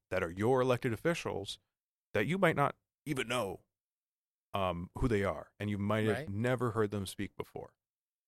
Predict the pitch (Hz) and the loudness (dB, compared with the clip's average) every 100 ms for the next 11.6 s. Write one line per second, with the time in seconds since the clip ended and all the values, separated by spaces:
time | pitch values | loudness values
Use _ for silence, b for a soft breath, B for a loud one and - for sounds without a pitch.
0 | _ _ _ _ - 95 98 101 107 - | _ _ _ _ -8 -2 0 0 0 -6
1 | - _ _ _ _ _ _ _ _ _ | -10 _ _ _ _ _ _ _ _ _
2 | - 113 107 113 117 107 113 117 101 98 | 0 0 0 0 0 4 4 4 -2 0
3 | 95 92 95 101 98 95 - 87 95 - | 2 2 2 -4 -4 -6 -4 -6 -6 -8
4 | _ _ 95 85 95 98 87 90 98 - | _ _ -6 -4 -4 -4 -6 -4 -8 -6
5 | 101 104 107 113 _ 120 131 131 196 - | -4 -2 -4 -6 _ 0 0 -2 -4 -6
6 | - - _ - 98 95 - 92 101 95 | -14 -20 _ -2 -2 0 -2 -4 -4 -6
7 | - 95 92 85 85 85 85 87 - _ | -8 -6 -6 -6 -8 -8 -8 -10 -12 _
8 | _ _ 80 78 - _ _ - 104 - | _ _ -12 -12 -14 _ _ -10 -8 -8
9 | _ _ _ _ _ - 208 226 165 135 | _ _ _ _ _ -2 0 2 0 -2
10 | 139 127 127 123 120 - - 123 - 120 | -4 -4 -6 -6 -4 -2 2 0 -2 -6
11 | 120 - 123 113 113 110 | -6 -6 -4 -4 -6 -10